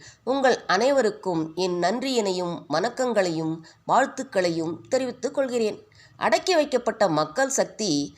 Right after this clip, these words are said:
சுதந்திர வடிவம் பெற்று ஆயிரத்தி தொள்ளாயிரத்தி எழுபத்தி ரெண்டில் அனைத்திந்திய அண்ணா திராவிட முன்னேற்றக் கழகம் என்ற ஒரு பெரிய இயக்கமாக மலர்ந்தது. நிறுவப்பட்ட ஐந்தாண்டுகள் முடியும் முன்பே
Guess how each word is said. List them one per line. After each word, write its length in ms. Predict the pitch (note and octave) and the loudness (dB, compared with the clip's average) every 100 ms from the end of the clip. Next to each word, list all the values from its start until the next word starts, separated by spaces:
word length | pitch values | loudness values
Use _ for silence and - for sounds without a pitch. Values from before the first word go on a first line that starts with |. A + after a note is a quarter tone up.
| - _ | -20 _
சுதந்திர 600 | - C#4+ D#4 C#4 B3+ G#3+ | -4 2 2 4 4 4
வடிவம் 460 | F3+ G#3 A3 F3 | 4 2 0 0
பெற்று 580 | D#3+ D#3 B3+ C#4 F#3+ - - | -2 -6 -4 -2 -2 -6 -18
ஆயிரத்தி 540 | - F#3+ C#4 D#4 D#4+ D4 | -2 2 2 2 -2 -2
தொள்ளாயிரத்தி 720 | A3+ A3 G#3 G#3 F#3 F#3 D#3 | -2 4 4 4 -2 -2 -2
எழுபத்தி 380 | G#3 B3 A3+ E3 | -2 -4 -4 -2
ரெண்டில் 580 | D3+ F#3+ A3+ D3+ D#3 - - _ | -2 -2 -2 -2 -2 -6 -18 _
அனைத்திந்திய 680 | - F#3 A#3+ A#3+ C#4 C#4+ D4 | -2 0 0 0 -2 0 4
அண்ணா 500 | C#4+ - F#3+ A#3+ C4+ | 2 2 -2 2 2
திராவிட 440 | A3+ G#3+ A3+ A#3+ | 4 6 6 4
முன்னேற்றக் 560 | A3+ F3+ A3 A#3 G#3 F3 | 2 0 0 0 -2 -2
கழகம் 460 | E3+ F#3 G#3 B3+ A#3+ | -2 -2 -2 -4 -2
என்ற 500 | F3 D#3 C#3+ C#3+ - - _ | -2 0 -2 -2 -8 -20 _
ஒரு 220 | A3+ A3+ | 0 0
பெரிய 300 | A3+ B3 B3 | 0 0 0
இயக்கமாக 960 | A#3+ B3+ B3 A#3 A3 F3+ F3+ G3+ E3 - | 0 0 0 -2 0 0 2 2 0 0
மலர்ந்தது. 560 | G#3+ A#3+ A3 F#3 D#3 - - - _ _ - | 2 4 4 4 -2 -6 -16 -20 _ _ -6
நிறுவப்பட்ட 760 | B3+ E4+ F4+ D#4+ C#4 B3 G3+ | 0 2 4 4 2 2 2
ஐந்தாண்டுகள் 720 | D3+ F#3 A#3 A#3+ B3+ A#3+ B3 F#3+ | 2 0 4 4 4 2 2 2
முடியும் 360 | E3+ G#3 A3 | 0 0 0
முன்பே 680 | G#3+ A3 A#3+ G#3 E3+ F#3+ | 0 0 2 2 2 -2